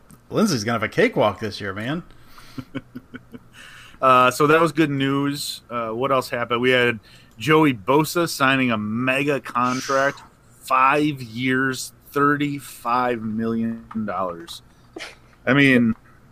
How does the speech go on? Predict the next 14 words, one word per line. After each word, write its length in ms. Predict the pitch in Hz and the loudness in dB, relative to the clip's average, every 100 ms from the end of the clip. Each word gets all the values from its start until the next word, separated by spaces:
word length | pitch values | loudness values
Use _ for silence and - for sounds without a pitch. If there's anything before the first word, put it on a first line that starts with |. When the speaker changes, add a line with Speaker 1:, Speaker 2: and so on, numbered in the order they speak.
| _ _ - | _ _ -2
Speaker 2:
all 160 | 151 185 | 4 4
it 100 | - | 6
does 200 | 156 131 | 4 4
is 100 | 113 | 2
make 200 | 127 113 | 0 2
me 100 | 117 | 0
appreciate 480 | - 127 - 117 92 | 0 -4 -2 -4 -2
Gutekunst 540 | 120 113 120 110 - | -6 -4 -4 -4 -6
even 200 | 110 95 | -6 -4
more. 360 | 107 117 87 - - | -2 -2 -4 -10 -4
Speaker 1:
Hmm. 280 | 131 123 104 - - | 0 0 -2 -10 -4
Speaker 2:
Uh, 40 | 123 | 0
you 160 | 120 | 0
put, 300 | 117 147 135 | 2 4 4